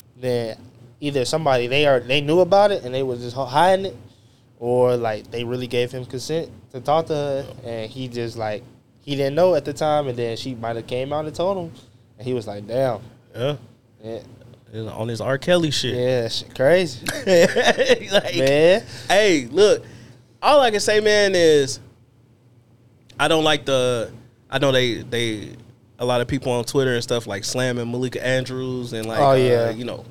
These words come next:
Speaker 2: different analysts and things like
Speaker 1: Yeah.
Speaker 2: that. Best, like,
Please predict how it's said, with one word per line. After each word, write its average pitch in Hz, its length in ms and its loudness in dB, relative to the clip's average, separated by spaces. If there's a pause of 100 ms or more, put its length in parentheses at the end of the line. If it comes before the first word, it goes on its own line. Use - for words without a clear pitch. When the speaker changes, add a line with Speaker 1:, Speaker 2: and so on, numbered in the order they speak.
(160)
Speaker 2:
different 143 280 -2
analysts 127 380 0
and 113 100 -10
things 127 220 -4
like 117 140 0
Speaker 1:
Yeah. 113 60 4
Speaker 2:
that. - 1600 6
Best, 127 280 0
like, 113 240 -4